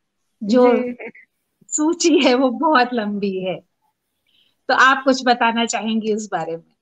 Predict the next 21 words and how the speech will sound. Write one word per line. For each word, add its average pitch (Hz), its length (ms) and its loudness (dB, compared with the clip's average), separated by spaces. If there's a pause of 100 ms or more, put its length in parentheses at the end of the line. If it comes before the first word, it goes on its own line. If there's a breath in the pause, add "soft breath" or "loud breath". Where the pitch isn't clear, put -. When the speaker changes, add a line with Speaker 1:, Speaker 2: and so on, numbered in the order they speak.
(140)
Speaker 2:
मुझे 233 540 0 (380)
world 247 260 -2
record 247 480 4
holder 247 520 2
का 277 200 4
ये 262 280 2
मिला, 247 380 0
इसमें 247 540 -6
भी 262 200 -8
मैं, 240 520 -8 (320)
मुझे 220 720 -4
अंतर्राष्ट्रीय 220 1080 -6
बागीशरी 220 680 -10
सम्मान 214 500 -10
दिया। 214 220 -6
ये 208 240 -8
देखिए 208 300 -12
पुस्तक - 600 -14
है 208 100 -6
काव्य 208 440 -4
सलीला। 208 600 -6